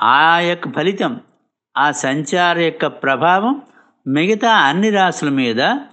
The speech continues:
అంటే పన్నెండు రాశుల మీద ఏ విధంగా ఉంటుంది అని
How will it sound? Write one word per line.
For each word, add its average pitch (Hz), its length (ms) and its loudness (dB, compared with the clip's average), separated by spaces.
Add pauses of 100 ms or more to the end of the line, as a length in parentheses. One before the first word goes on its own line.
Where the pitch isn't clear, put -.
(180)
అంటే 170 180 -2
పన్నెండు 165 560 -2
రాశుల 165 380 0
మీద 123 420 0 (500)
ఏ 185 220 4
విధంగా 190 500 0
ఉంటుంది 147 720 -2 (320)
అని 156 480 -2